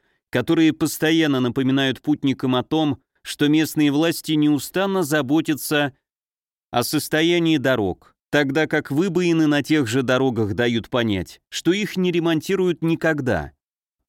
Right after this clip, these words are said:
Прошло некоторое время, прежде чем Луица, сидя на своем странном сиденье,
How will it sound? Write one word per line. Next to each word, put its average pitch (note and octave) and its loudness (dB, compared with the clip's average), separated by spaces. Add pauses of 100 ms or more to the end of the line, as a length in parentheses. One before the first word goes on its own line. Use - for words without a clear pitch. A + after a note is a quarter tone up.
(380)
Прошло C#3+ 0
некоторое D3+ 2
время, C#3+ -2 (220)
прежде C3 2
чем C#3+ 0
Луица, E3 0
сидя D#3+ -2
на D3 2
своем C#3+ 0
странном C3+ -2
сиденье, A#2 -2